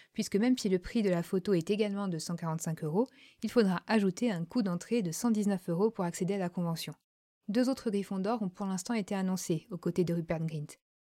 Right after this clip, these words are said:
Matthew Lewis, interprète de Neville Londubat,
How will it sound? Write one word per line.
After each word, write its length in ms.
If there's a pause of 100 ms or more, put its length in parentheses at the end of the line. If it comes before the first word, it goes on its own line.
(120)
Matthew 280
Lewis, 460 (120)
interprète 600
de 180
Neville 300
Londubat, 420